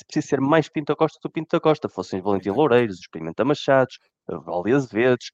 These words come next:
Speaker 2: Sim.
Speaker 1: os Brunos Cais, todos eles queriam tirar algo do Pinto da Costa para fazer deles. E isso, obviamente, quem faz o molde inicial ganha sempre vantagem. Ah, agora, por exemplo, o Porto, eh, sempre teve Assembleias Gerais quentes.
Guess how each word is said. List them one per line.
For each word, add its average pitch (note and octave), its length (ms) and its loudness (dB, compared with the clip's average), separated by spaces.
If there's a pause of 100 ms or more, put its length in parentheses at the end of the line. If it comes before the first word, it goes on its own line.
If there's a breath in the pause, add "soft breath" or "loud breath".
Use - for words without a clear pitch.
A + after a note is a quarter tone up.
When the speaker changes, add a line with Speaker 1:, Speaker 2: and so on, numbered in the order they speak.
Speaker 2:
Sim. - 220 -8
Speaker 1:
os F#2 160 -2
Brunos F#2 240 -12
Cais, B2 240 2
todos D#3 240 0
eles D#3+ 160 2
queriam D#3 340 2 (160)
tirar C#3 360 4
algo C#3+ 320 2
do C3+ 80 -14
Pinto C#3 260 -8
da C3 60 -4
Costa C#3 280 -6
para D3 200 -4
fazer C#3 400 -4
deles. A2 420 -4 (320)
E G2 200 -8
isso, A2+ 180 0
obviamente, B2+ 480 0 (120)
quem F#2+ 360 -4 (100)
faz G2 320 -2
o G#2+ 80 -6
molde A#2 380 0
inicial A#2+ 560 -2
ganha A2+ 280 -2
sempre G#2+ 320 -10
vantagem. E2 520 -8 (420)
Ah, E2 420 -8
agora, G2 360 -2
por - 100 -14
exemplo, F#2 200 -14
o D#2+ 40 -20
Porto, - 400 -16 (320)
eh, C#2+ 180 -10
sempre - 400 -4
teve A2 200 0
Assembleias A2 500 -4
Gerais B2 320 -2
quentes. C#3 400 -2